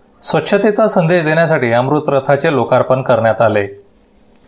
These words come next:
कोरोना पार्श्वभूमीवर गणेश विसर्जनाला होणारी गर्दी तसेच जलप्रदूषण टाळण्यासाठी प्रशासनाने कोपरगाव शहरात बारा ठिकाणी मूर्ती संकलन केंद्रे उभारण्याचे नियोजन केले आहे.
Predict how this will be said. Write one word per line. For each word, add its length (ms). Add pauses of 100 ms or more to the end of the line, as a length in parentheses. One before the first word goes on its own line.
(460)
कोरोना 260
पार्श्वभूमीवर 800
गणेश 380
विसर्जनाला 640
होणारी 400
गर्दी 360 (100)
तसेच 220
जलप्रदूषण 720
टाळण्यासाठी 800 (420)
प्रशासनाने 640
कोपरगाव 460
शहरात 300
बारा 280
ठिकाणी 340
मूर्ती 320
संकलन 480
केंद्रे 300
उभारण्याचे 580
नियोजन 380
केले 240
आहे. 380